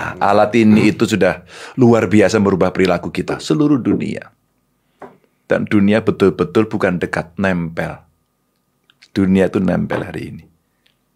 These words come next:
Apa yang terjadi di belahan dunia lain kita bisa tahu. Tiga hari hari ini saya di Jakarta. Bagaimana nasib pemerintahan?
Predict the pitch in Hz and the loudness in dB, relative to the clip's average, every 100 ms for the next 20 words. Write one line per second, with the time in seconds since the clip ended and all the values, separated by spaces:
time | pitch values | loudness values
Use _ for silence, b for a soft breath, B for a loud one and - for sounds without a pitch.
0 | _ - 98 - 123 110 95 95 87 80 | _ -8 -6 -2 0 0 -2 -4 -6 -8
1 | 85 82 87 85 85 80 - _ _ B | -10 -6 -4 -2 -4 -6 -12 _ _ B
2 | B B B 92 92 85 82 85 113 - | B B B -4 -2 0 -2 -2 -4 -4
3 | 90 - 87 - - - - _ _ _ | -6 -6 -12 -14 -14 -18 -20 _ _ _
4 | _ _ _ _ _ - 87 90 98 113 | _ _ _ _ _ -6 -4 2 2 4
5 | 87 85 85 87 90 82 82 80 76 - | 2 0 -2 -2 -4 -6 -10 -10 -14 -16
6 | - - - _ _ _ _ _ - 87 | -16 -16 -20 _ _ _ _ _ -6 -2
7 | 90 104 92 87 87 87 85 82 78 - | 0 0 -2 -4 -8 -8 -6 -6 -8 -10
8 | - | -14